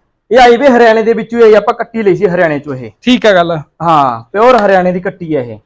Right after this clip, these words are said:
Speaker 2: ਹੁਣ ਪੈਸੇ ਕਿੰਨੇ ਲਵਾਂਗੇ ਇਹਦੇ?
Speaker 1: ਆ ਪਚਾਸੀ
Speaker 2: ਆਪਣਾ
Speaker 1: ਦੀ ਤਾਂ
Speaker 2: ਪੈਸੇ ਆ ਗਿਆ, ਸੌਰੀ, ਨੰਬਰ।
Speaker 1: ਨੰਬਰ ਆਪਣਾ ਅਠਾਨਵੇਂ ਸੱਤ ਸੌ ਪੈਂਹਠ ਛਿਹੱਤਰ ਦੋ ਸੌ ਬਹੱਤਰ। ਤੇ ਦੂਸਰਾ ਨੰਬਰ ਹੈਗਾ ਆਪਣਾ ਬਿਆਸੀ ਅੱਠ ਉਣੰਜਾ ਪਚਵੰਜਾ ਦੋ ਬਹੱਤਰ।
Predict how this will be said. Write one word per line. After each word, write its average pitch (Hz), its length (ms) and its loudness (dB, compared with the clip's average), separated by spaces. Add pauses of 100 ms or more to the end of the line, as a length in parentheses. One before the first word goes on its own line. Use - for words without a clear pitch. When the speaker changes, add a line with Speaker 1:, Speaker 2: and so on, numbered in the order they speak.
(340)
Speaker 2:
ਹੁਣ 247 100 0
ਪੈਸੇ 254 420 2
ਕਿੰਨੇ 240 200 -2
ਲਵਾਂਗੇ 214 300 0
ਇਹਦੇ? 202 180 -6 (180)
Speaker 1:
ਆ 220 60 0
ਪਚਾਸੀ 220 440 0
Speaker 2:
ਆਪਣਾ 226 200 2
Speaker 1:
ਦੀ 233 60 2
ਤਾਂ - 20 -2
Speaker 2:
ਪੈਸੇ 240 500 -2
ਆ 226 100 2
ਗਿਆ, 220 160 0
ਸੌਰੀ, 220 240 -4
ਨੰਬਰ। 202 380 -4 (520)
Speaker 1:
ਨੰਬਰ 185 220 -2
ਆਪਣਾ 208 240 2
ਅਠਾਨਵੇਂ 185 380 -2
ਸੱਤ 190 160 -4
ਸੌ 202 100 -8
ਪੈਂਹਠ 202 360 -4 (200)
ਛਿਹੱਤਰ 202 280 -4
ਦੋ 185 140 -4
ਸੌ 185 120 -8
ਬਹੱਤਰ। 170 440 -8 (1500)
ਤੇ 233 80 -4
ਦੂਸਰਾ 185 340 2
ਨੰਬਰ 196 220 0
ਹੈਗਾ 208 220 4
ਆਪਣਾ 208 220 -2
ਬਿਆਸੀ 180 440 0
ਅੱਠ 190 140 -4
ਉਣੰਜਾ 190 440 0 (320)
ਪਚਵੰਜਾ 190 440 0
ਦੋ 196 160 0
ਬਹੱਤਰ। 196 420 -2